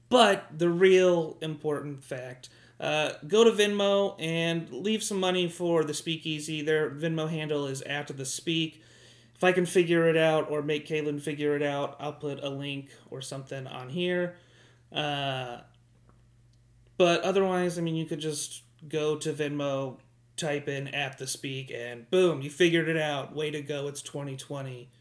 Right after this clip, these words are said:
You made it. Uh, but yeah, leave a few dollars for them. We're all trying to get through this. We want there to be a speakeasy,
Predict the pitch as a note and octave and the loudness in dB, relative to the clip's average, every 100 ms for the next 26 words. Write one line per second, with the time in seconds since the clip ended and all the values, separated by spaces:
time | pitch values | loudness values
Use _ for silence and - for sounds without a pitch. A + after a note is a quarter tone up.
0 | _ - C#3 C3+ C3 B2 A#2+ - _ _ | _ -12 -8 -6 -6 -6 -10 -14 _ _
1 | _ _ _ _ - B2+ C3+ C3+ G3 A#3 | _ _ _ _ -10 -6 -4 4 6 6
2 | F#3 G#3 G#3+ G#3+ G3 F#3+ F3+ F3 - E3+ | 4 0 -4 -2 2 4 4 4 0 0
3 | F3 F3 F3 F3+ F3+ F3 D3+ D3 D#3+ D#3+ | 0 0 0 0 0 -2 -4 -4 -2 0
4 | D#3+ D#3+ D#3+ D#3+ D#3 D#3 D3 C#3+ C#3+ C#3 | 2 2 0 -6 -4 0 -2 -2 -4 -4
5 | - D3 C#3+ C#3+ D3 D3 D3 C#3+ | -4 -6 -4 -4 -4 -2 -2 -2